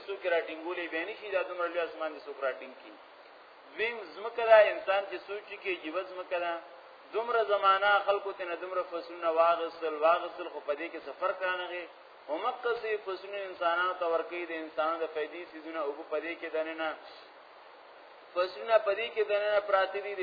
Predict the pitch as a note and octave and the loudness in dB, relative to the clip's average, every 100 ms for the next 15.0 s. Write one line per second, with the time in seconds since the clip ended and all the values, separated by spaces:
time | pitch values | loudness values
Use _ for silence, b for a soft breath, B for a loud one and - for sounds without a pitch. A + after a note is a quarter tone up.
0 | F3 E3+ F#3+ F#3+ F3+ F3 F3 E3+ F#3 F#3 | -6 -2 -2 -2 -4 -6 -6 -2 0 0
1 | - F#3+ F#3 F3+ F3 F3+ - - A3+ A3+ | -2 -4 -2 0 2 0 -2 -6 -8 -4
2 | G#3+ - F3+ F#3+ F#3 E3 D#3 G3 F#3 E3 | -4 -4 -10 -12 -12 -12 -12 -10 -8 -8
3 | D3+ D3+ D3+ D#3 D3 C#3 C3+ C3+ B2 - | -4 -4 -2 -4 -6 -8 -6 -8 -12 -20
4 | - - - - - - - - - - | -20 -20 -20 -20 -20 -20 -20 -20 -20 -20
5 | - - F3 G#3+ A#3+ A3+ - - - - | -20 -8 -2 0 0 -6 -12 -18 -20 -16
6 | - E3+ - G3 A3+ A3+ A3 G3+ - G#3+ | -10 -6 0 6 10 8 6 -2 0 2
7 | G#3+ F#3+ F#3 G3+ G3 G3+ G3 E3 F3 F3+ | 4 2 4 4 4 -4 -4 -8 -2 -2
8 | F3+ E3+ E3+ F#3 F3+ F#3 D#3+ F3+ F3+ F3 | 0 0 2 0 -4 -8 -2 -2 -2 -4
9 | F3 D#3+ F#3 F#3 F#3 F3 E3+ F3 E3 E3 | -2 0 0 0 -6 -8 -4 -2 0 -2
10 | F3+ F3+ F3+ F3 E3+ - - - - - | -6 -6 -8 -8 -10 -14 -16 -16 -16 -16
11 | - - G#3+ G#3+ G#3 A3 G#3+ A3 A3 A3 | -10 6 8 8 6 10 12 10 8 -2
12 | G#3 G3 F3+ F3 F#3 G3+ F#3+ G3 F3+ E3+ | 0 4 4 6 6 6 2 -6 0 2
13 | E3 E3+ F3 G3+ G3 G3 F#3 F3+ F#3 F#3 | 2 4 2 2 0 0 0 0 2 0
14 | F3+ F#3 F3 E3 E3 F3 F3 F3 E3+ E3 | -4 -8 -4 0 0 0 0 -2 -4 -10